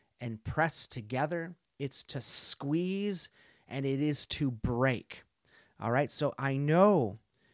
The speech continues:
you're squeezing, you're pressing together, uh, you're being brought to the, to the breaking point.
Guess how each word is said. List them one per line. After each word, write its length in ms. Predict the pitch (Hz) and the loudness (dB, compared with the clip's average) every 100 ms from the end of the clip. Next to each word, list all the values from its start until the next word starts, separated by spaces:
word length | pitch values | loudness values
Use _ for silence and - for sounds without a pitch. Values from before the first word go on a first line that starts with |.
| _ _ _ | _ _ _
you're 520 | - 135 156 151 131 - | -2 4 6 6 4 0
squeezing, 1160 | - - - - 147 175 180 147 143 117 95 - | -4 -2 -2 -2 -2 2 2 0 -2 -4 -10 -8
you're 240 | 131 147 | 0 0
pressing 720 | 139 - - 165 - 165 147 | 0 -8 -6 -2 -2 -2 -4
together, 720 | 135 143 135 143 127 110 104 - - - - - | -6 -8 -4 -4 -4 -8 -12 -16 -20 -20 -20 -4
uh, 340 | 143 139 135 - | 2 2 2 -2
you're 300 | 143 147 147 | -2 2 2
being 480 | 127 147 165 170 139 | -2 -2 0 0 0
brought 500 | 147 151 160 - - | 2 4 4 2 -4
to 120 | - | -2
the, 200 | 143 143 - - - | 2 2 0 -18 -4
to 140 | 165 | -2
the 120 | 151 | -2
breaking 760 | 131 - 139 160 180 - 170 151 | -4 -2 4 6 6 2 -2 0
point. 600 | - 160 160 123 82 - | -2 0 0 0 -4 -16